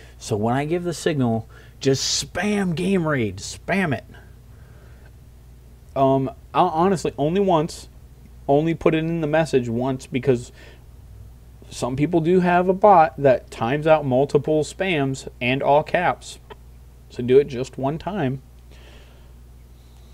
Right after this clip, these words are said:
S-, get in there, guys. Get in there. Get in his channel. Get in his channel.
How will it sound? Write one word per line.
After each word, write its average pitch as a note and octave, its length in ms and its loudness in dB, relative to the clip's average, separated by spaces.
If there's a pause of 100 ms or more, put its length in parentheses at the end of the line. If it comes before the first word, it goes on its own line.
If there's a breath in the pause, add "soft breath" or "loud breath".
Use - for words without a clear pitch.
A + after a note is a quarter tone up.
(1000 soft breath)
S-, - 120 -20 (680)
get G3 200 4
in F#3+ 120 6
there, C3+ 160 0
guys. A2+ 360 4 (100)
Get F#3+ 280 0
in E3+ 180 2
there. A2 320 -2 (100)
Get F#3+ 280 0
in D#3+ 180 0
his D3 260 0
channel. A#2 340 -6 (4000 loud breath)
Get E3 120 -2
in E3+ 120 2
his D#3 140 -2
channel. C3 420 -6